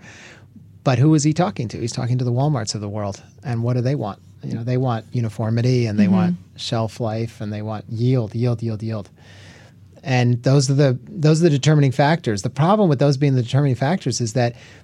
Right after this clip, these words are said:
Speaker 1: by definition, you're selecting against flavor. It just, that's the way it works. And to make flavor a priority, you need a chef at the table. So the company is being started by me because we're formalizing what we've done. Yes, I said that, but the future is actually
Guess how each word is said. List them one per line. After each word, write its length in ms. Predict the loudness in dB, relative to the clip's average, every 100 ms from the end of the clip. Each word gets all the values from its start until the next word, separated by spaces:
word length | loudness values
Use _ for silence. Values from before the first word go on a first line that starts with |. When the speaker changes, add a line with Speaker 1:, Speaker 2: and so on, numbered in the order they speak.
| -2
Speaker 1:
by 140 | 2
definition, 580 | 4 2 2 2 2 2
you're 120 | 0
selecting 360 | 0 0 0 0
against 320 | 2 0 -2
flavor. 380 | 0 0 0 -4
It 80 | -6
just, 240 | -6 -4
that's 220 | -2 -2
the 100 | 0
way 80 | 0
it 80 | 2
works. 440 | 0 -2 -6 -10 -6
And 400 | -2 -2 -2 -6 -14 -20 -20 -20 -18 0
to 100 | 2
make 280 | 4 2 -2
flavor 520 | 0 2 4 4 2
a 80 | 0
priority, 800 | 0 2 4 4 2 0 -4 -10 -20 -14 -4
you 100 | 0
need 140 | 0
a 40 | -2
chef 300 | -2 -4 -6
at 60 |
the 80 | -8
table. 340 | -6 -6 -8 -12 _ _ -12
So 260 | 0 2 2 -6 -2
the 140 | 0
company 380 | 2 2 4 2
is 100 | 4
being 160 | 2
started 400 | 2 2 4 0 -6 -20 -12
by 100 | -2 2
me 140 | 4
because 240 | 2 0
we're 100 | 0
formalizing 540 | 2 4 6 6 4 4
what 120 | 2
we've 140 | 2
done. 260 | 2 2 2
Yes, 200 | -2 -4
I 60 | -4
said 200 | -2 -2
that, 120 | -2
but 180 | -4 -6 -10 _ _ _ _ _ _ -4 -2
the 100 | 0
future 440 | 2 2 2 0
is 120 | 2
actually 300 | 2 0 -2